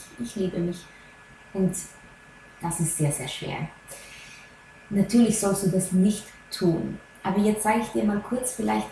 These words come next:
meine Defini-, Definition von Selbstliebe. Denn es war wirklich sehr schwierig. Habe ich sehr gut gekannt, dass das wirklich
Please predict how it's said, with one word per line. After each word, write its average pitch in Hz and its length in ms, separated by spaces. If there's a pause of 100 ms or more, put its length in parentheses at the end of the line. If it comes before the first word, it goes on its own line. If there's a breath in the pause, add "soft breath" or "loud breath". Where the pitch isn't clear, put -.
(220 loud breath)
meine 220 320
Defini-, 214 380 (280)
Definition 220 800
von 170 160
Selbstliebe. - 800 (1120)
Denn 202 140
es 190 100
war 190 160
wirklich 220 300
sehr 185 220
schwierig. - 500 (840)
Habe 208 180
ich 208 40
sehr - 320
gut 214 240
gekannt, 175 380
dass 165 160
das - 380 (500)
wirklich 202 540